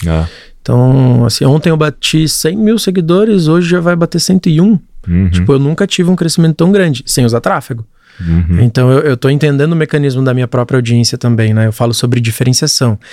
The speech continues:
Speaker 1: Sim.
Speaker 2: Então, eu já sei quais são os formatos que estão dando certo, é, quais são o, os assuntos que estão dando certo, como que eu estimulo a comunidade a comentar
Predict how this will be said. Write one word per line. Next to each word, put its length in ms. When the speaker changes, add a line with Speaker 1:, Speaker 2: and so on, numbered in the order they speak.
Speaker 1:
Sim. 60
Speaker 2:
Então, 160
eu 80
já 140
sei 240
quais 180
são 140
os 80
formatos 520
que 80
estão 220
dando 160
certo, 460
é, 240
quais 240
são 320
o, 200
os 160
assuntos 560
que 80
estão 180
dando 180
certo, 520
como 220
que 100
eu 60
estimulo 640
a 20
comunidade 800
a 240
comentar 600